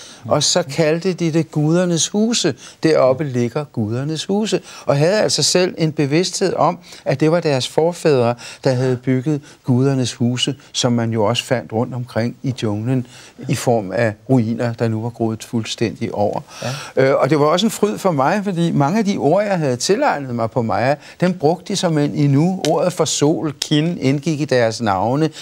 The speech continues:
Speaker 1: Changkin, og når de pegede på solen, så var det kin, og så videre. Og ahav, og masser af maya-ord, og ord på frugter, altså alle de der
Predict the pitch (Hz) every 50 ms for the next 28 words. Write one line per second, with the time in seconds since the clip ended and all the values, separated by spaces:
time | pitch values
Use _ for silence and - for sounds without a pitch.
0 | - - - _ - - 123 123 139 139 143 - 147 135 139 147 151 165 165 143
1 | 123 120 120 113 117 120 117 - - 107 120 139 170 - 175 - - 147 135 135
2 | - 143 139 - 156 135 - - - - 135 127 - - 151 151 165 180 196 208
3 | 226 - - - - 147 131 131 135 147 143 139 - - - - - - - -
4 | 127 123 90 78 - - - _ _ - 107 104 - - - 151 139 127 117 110
5 | 113 117 123 117 127 143 156 - - 202 190 165 139 139 123 113 131 165 185 185
6 | 160 156 151 151 139 131 135 104 87 110 139 127 127 123 - - - - - -
7 | - _ 147 160 170 - - - - 151 - - - 147 160 165 - - - 160
8 | 147 135 113 - - 175 - - 151 180 214 202 214 208 175 190 180